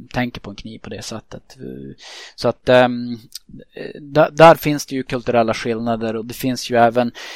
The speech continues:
eh, skillnader i att, eh, när man tittar på friluftsliv i Sverige, det, det går ju till stor del hand i hand med jakt i, och fiske i Sverige. Och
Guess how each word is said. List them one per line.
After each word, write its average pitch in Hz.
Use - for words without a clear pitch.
eh, 117
skillnader 123
i 113
att, -
eh, 98
när 117
man 123
tittar 131
på -
friluftsliv 127
i 113
Sverige, 127
det, 120
det 127
går 127
ju 123
till -
stor 123
del 113
hand 113
i 110
hand 113
med 113
jakt -
i, 113
och 127
fiske -
i 113
Sverige. 95
Och 120